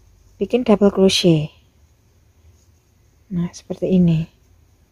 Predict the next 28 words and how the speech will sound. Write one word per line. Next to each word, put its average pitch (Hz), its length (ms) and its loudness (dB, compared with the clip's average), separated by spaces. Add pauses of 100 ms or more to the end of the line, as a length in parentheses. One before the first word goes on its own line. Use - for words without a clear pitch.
(840)
Kaitkan 247 480 0
di 254 160 2
bagian 220 480 2
front 233 320 2
loopnya. 190 480 2 (1800)
Ya. 214 160 -2 (960)
Lalu 277 480 4 (400)
single 262 400 4
crochetnya 294 400 -2
di 247 160 -6
mana? 254 560 -2 (400)
Yang 311 240 -2
bagian 208 320 2
belakang 190 400 2
sini, 262 720 2 (200)
kan 302 160 -4
ini 302 160 0
udah 226 240 -2
ke - 80 -12
bawah 196 320 2
ya. 175 320 0 (320)
Jadi 185 240 -2
ini 294 160 -4
dilewati 190 640 0
kemudian 247 480 -2
masuk 226 320 -2
di 247 160 -6
sebelahnya. 196 640 0